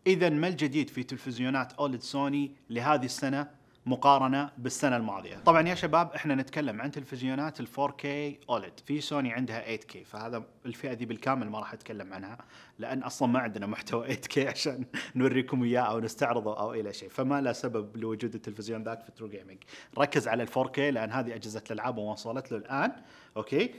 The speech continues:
فنتكلم عن هذا التلفزيون، يجينا بثلاث مقاسات يا شباب، خمسة وخمسين وخمسة وستين وسبعة وسبعين.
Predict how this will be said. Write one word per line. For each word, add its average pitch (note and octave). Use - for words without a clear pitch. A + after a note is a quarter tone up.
فنتكلم C3
عن A#2+
هذا A#2+
التلفزيون، G2
يجينا E3+
بثلاث F3+
مقاسات -
يا G#2
شباب، F#2+
خمسة D3+
وخمسين B2
وخمسة F3
وستين F#3
وسبعة C#3+
وسبعين. G#2+